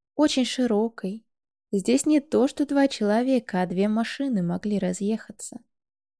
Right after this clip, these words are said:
Спускаться было очень неудобно. Но наверх я бы точно теперь не смогла вернуться.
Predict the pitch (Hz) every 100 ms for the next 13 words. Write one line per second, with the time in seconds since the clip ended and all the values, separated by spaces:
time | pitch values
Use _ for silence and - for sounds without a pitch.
0 | _ _ _ _ _ - - 190 - -
1 | 262 - 285 247 247 247 208 - 196 196
2 | 202 214 - 196 175 202 214 247 _ _
3 | _ _ _ _ _ _ 226 214 220 214
4 | 214 220 285 302 - - 233 262 262 262
5 | - 226 - 208 202 208 202 202 202 -
6 | 202 202 180 175 180 202 196 202 - -